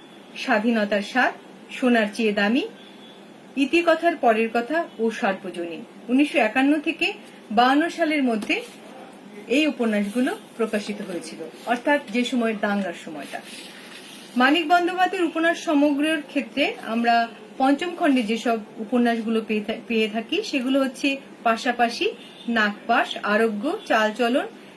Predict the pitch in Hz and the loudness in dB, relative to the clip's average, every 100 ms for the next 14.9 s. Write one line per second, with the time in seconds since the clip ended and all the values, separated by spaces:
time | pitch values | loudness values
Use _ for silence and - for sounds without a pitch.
0 | - - 285 302 262 226 233 254 - 208 | -20 0 2 4 2 0 0 -6 -2 -2
1 | 220 247 240 226 214 277 440 - - - | 2 2 2 2 2 2 -4 -10 -20 -16
2 | - 233 233 208 180 151 - - - - | -4 0 0 -2 -4 -4 -12 -20 -20 -8
3 | 262 294 294 330 240 240 277 339 370 339 | 0 0 0 2 4 4 4 0 -4 -4
4 | 359 294 285 294 330 339 294 247 214 208 | -2 2 4 4 2 0 2 0 0 -2
5 | 370 - - - - 233 240 269 277 262 | -4 -6 -18 -18 -2 0 0 0 0 4
6 | 247 - 294 440 - 214 208 214 202 - | 2 2 -4 -4 -6 -4 0 0 0 -4
7 | 196 180 165 151 - 147 - - - - | -10 -10 -8 -10 -12 -14 -16 -16 -16 -14
8 | - - - - - - - - - - | -14 -12 -12 -14 -16 -18 -18 -20 -20 -20
9 | - - - 269 - 339 359 392 349 359 | -20 -20 -8 -4 2 4 2 2 0 0
10 | 392 403 262 254 302 285 226 233 269 247 | 0 2 2 2 -2 0 2 2 2 0
11 | 262 240 - - 294 415 - 247 196 202 | 0 -2 -4 -2 0 0 -2 -2 0 2
12 | 381 - - - - - - - - 247 | 0 -2 -18 -20 -20 -20 -20 -18 -2 2
13 | 277 269 - 277 359 370 349 262 - 339 | 4 4 2 0 2 -2 -6 -8 -4 -4
14 | 339 381 339 294 196 190 - 285 311 | -2 -2 0 2 0 0 -2 -2 -2